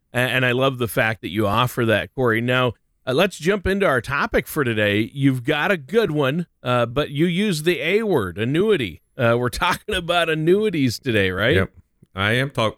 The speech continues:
Speaker 2: yeah, we are gonna talk about annuities.
Speaker 1: Yeah.
Speaker 2: Um, I think it's a great topic.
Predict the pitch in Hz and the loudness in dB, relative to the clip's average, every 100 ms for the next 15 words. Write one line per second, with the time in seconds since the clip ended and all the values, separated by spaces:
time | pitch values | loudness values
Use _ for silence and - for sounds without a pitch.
0 | 120 123 127 127 151 127 104 117 104 98 | -2 0 0 0 0 0 -2 -2 -2 0
1 | 98 95 90 95 92 90 85 - _ _ | 0 0 0 2 2 2 0 -6 _ _
2 | _ - 117 104 104 123 160 147 123 107 | _ -2 0 2 2 0 0 -2 -2 0
3 | 135 147 147 127 131 143 - | 0 0 -2 -2 0 -2 -6